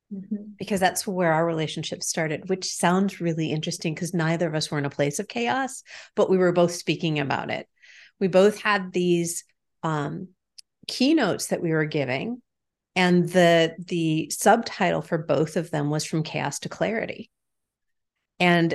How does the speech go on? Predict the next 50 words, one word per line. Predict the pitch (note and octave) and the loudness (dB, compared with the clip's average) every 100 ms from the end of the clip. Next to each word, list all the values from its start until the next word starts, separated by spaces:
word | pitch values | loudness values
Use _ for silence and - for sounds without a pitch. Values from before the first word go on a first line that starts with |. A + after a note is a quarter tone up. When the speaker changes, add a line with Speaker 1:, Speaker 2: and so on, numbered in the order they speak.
| - | -2
Speaker 2:
this, | E3+ F#3 E3+ - - - - | 0 4 4 0 -6 -12 -4
like, | F3 E3 - | 0 0 0
I, | F3 F3+ F3+ | 0 2 2
I, | F3 | 2
when | E3+ E3+ E3+ | 2 0 0
you | E3+ | 0
were | E3 | -2
giving | E3+ D#3 D3 | -2 -2 -2
yours, | D#3 | -2
'cause | - | 0
I | D3+ | 0
was | C#3+ D3+ | 0 2
live | D3+ D3+ - - | 2 0 -4 -10
for | - | -4
yours, | C#3+ C#3 F3 F3 | -2 0 -2 -2
I | D#3 | -4
had | D3+ D#3 | -4 0
reached | E3+ F3 | 0 0
out | E3 D#3+ | -2 -2
to | - | -2
you | |
and | F3 | -2
was | F3 | 0
like, | E3 D#3+ - _ - - | 0 -2 -8 _ -12 2
"I | F#4 | 6
have | G4+ G4+ | 8 8
the | F#4+ | 4
same | F4+ - D4+ G4+ G4+ | 2 4 8 10 8
title. | - D4 F#4+ A#4 G#4 G4+ - _ _ _ _ _ _ _ _ _ - - | 6 8 10 12 10 8 2 _ _ _ _ _ _ _ _ _ -12 6
We | A4 B4 | 8 8
should | - A4+ A4+ G#4 | 8 8 6 6
talk." | G#4 A#4 - - | 8 10 8 6
And | B3+ | 4
it | C4 B3+ | 6 4
was | C4 G3 | 4 2
interesting | B3 C#4 C4+ C4 A#3+ | -4 -4 -6 -2 -2
because | A3+ - A3 A3 - _ _ _ _ _ _ _ _ _ _ _ _ - | -2 2 2 2 -8 _ _ _ _ _ _ _ _ _ _ _ _ -10
the | G3 A3+ | 4 4
circumstances | A3+ A#3+ A3+ A#3+ A3 A3+ A3 A#3 | 6 2 2 0 -2 -2 -2 -2
that | A#3 - | 0 0
led | G3 F#3+ A3+ B3 | -2 -4 -4 -2
us | E3+ - | -2 -2
to | F3+ | -4
be | E3 | -4
talking | - G3+ G#3 A3 | -2 -2 0 0
about | F#3+ F3+ | 0 -2
the | |
same | - F#3 F3 | -6 -4 -4
thing | E3 A#3 A3+ | -2 0 0
were | G3+ | 0